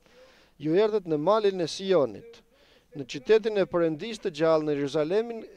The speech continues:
e lartë. Kjo është kisha jonë. Në mirat e shenjtë, engjëjve, në panajerin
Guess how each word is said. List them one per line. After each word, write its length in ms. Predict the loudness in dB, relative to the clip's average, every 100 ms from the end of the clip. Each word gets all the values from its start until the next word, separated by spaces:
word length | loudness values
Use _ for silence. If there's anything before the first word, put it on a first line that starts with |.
| -8
e 140 | -6
lartë. 540 | 0 0 0 -8 -20 _ _ _ _ _
Kjo 180 | -10 -10
është 180 | -10 _
kisha 280 | -16 -10 -10
jonë. 340 | -10 -12 -18 _ -20 _ _ _ _ _ _ _ _ -18 -8
Në 160 | -4 -4 -6 -12 -6
mirat 440 | -4 0 2 2 -2
e 60 |
shenjtë, 520 | -2 -2 -2 -4 -6 0
engjëjve, 500 | 2 2 -2 -2 -4 -8 -14 -20 _ -8
në 100 | -4 -2
panajerin 800 | 0 0 0 0 2 2 -2